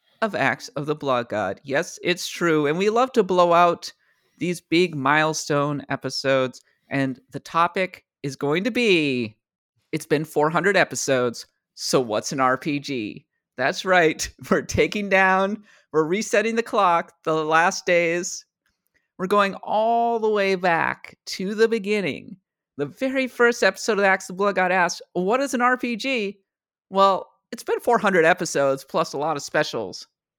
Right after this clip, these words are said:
Let's, let's discuss. We're gonna have a, a panel of guests. We're gonna be on, we're gonna be on Twitch.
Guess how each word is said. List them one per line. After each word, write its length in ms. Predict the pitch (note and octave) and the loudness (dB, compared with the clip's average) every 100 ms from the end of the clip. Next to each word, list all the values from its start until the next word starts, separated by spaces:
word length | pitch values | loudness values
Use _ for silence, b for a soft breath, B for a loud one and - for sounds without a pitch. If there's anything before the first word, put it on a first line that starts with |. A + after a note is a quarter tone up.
| - | -12
Let's, 240 | C#4+ - - _ - | -12 -10 -16 _ -10
let's 180 | C#4 - | -8 -6
discuss. 640 | F#4+ - G#4+ F#4+ - - _ _ _ _ _ _ | -6 -4 -2 -2 -4 -12 _ _ _ _ _ _
We're 80 | F#3 | -6
gonna 140 | F#3+ F3+ | -4 0
have 360 | F3 D#3+ D#3 - | 0 0 -4 -4
a, 300 | C#3+ C#3 C3+ - | -2 0 -2 -6
a 80 | C#3+ | -10
panel 640 | - G#3 G#3 A3 A#3 - _ _ _ _ _ - | -8 -6 -4 -2 -4 -8 _ _ _ _ _ -14
of 120 | C3 | -10
guests. 480 | - G#3 A#3+ - - - | 0 2 2 -2 -12 -4
We're 100 | G3+ | 0
gonna 120 | A3 | 2
be 260 | G3 F#3+ F3+ - | 2 2 0 2
on, 760 | E3+ D#3+ D3+ C#3+ C#3 C#3 C#3+ _ _ _ _ - | 2 2 2 0 0 -4 -8 _ _ _ _ -6
we're 100 | F3 | -2
gonna 160 | G3+ F#3 | -2 0
be 160 | F#3 | 2
on 200 | C#3 A#2 | 2 0
Twitch. 640 | - D3 A#3 - - - | -2 2 2 2 -6 -6